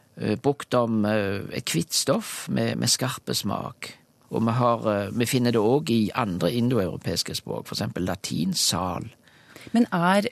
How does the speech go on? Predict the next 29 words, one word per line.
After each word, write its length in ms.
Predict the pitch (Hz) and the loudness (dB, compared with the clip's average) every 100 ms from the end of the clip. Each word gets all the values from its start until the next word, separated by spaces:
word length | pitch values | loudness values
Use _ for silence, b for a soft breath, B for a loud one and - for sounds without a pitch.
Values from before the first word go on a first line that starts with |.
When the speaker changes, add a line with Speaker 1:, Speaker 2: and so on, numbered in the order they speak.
| _ | _
Speaker 2:
ordet 460 | 185 165 165 196 - | 0 2 2 2 0
salt 560 | - - 160 185 - - - | 0 2 2 0 -8 -12 0
alltid 420 | 156 143 - 190 | 0 0 -4 0
med 300 | 175 160 165 - | 2 2 2 0
i 140 | 147 | -2
et 140 | 165 - | -2 -2
stedsnavn 680 | - - 127 - - 147 | 0 2 0 -2 0 0
som 160 | 151 170 | 0 -2
har 280 | 165 139 147 | -2 -2 0
med 180 | 147 151 | -2 -2
saltutvinning 640 | - 147 - 113 139 135 | -2 -4 -6 -8 -6 -2
å 80 | 147 | 0
gjøre? 240 | 151 131 - - - B B B B B - | 0 -2 -10 -20 -20 B B B B B -8
Speaker 1:
Nei, 320 | - 110 175 | -2 0 0
det 160 | 196 127 | -2 -4
finnes 280 | - 147 214 | 0 0 0
eksempel 520 | 226 - 208 214 170 | -2 0 0 0 -4
på, 320 | - 135 113 104 | -2 -2 -2 -2
på 140 | 123 | 0
navn 360 | 113 101 123 135 | 2 2 0 -2
som, 680 | 127 - 104 101 87 76 82 | -2 0 2 2 0 -4 -6
som 180 | - 113 | -2 0
har 120 | 117 | 2
bakgrunn 400 | 104 87 - 143 | 0 0 0 0
i 60 | 147 | 2
saltutvinning, 880 | - 120 - 95 90 92 80 82 87 | 2 0 -2 -4 -2 -2 -2 -4 -4
men 140 | 90 | -2
som 180 | - 90 | -2 -4
ikke 440 | 65 - 139 120 | -4 -4 -2 -2